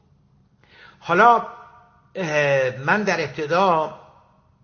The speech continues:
سعی کردم که، اه، اهمیت فضای باز سیاسی رو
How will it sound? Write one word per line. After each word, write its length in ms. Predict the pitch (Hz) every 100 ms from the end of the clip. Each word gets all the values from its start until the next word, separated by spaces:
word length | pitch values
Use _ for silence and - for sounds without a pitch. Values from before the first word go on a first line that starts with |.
| _ _ _
سعی 480 | - - - 175 202
کردم 540 | 196 165 156 156 151
که، 480 | 143 160 156 151 147 - _ _ _ _ _ _ _ -
اه، 580 | 113 110 107 104 104 104 - _ _ 165
اهمیت 1080 | 165 160 165 160 151 151 220 - 156 120 98 - _ _ _ _ _ _ _ _
فضای 440 | 147 143 175 156 143
باز 280 | 147 143
سیاسی 640 | 147 139 - 147 131 - 202
رو 280 | 170 147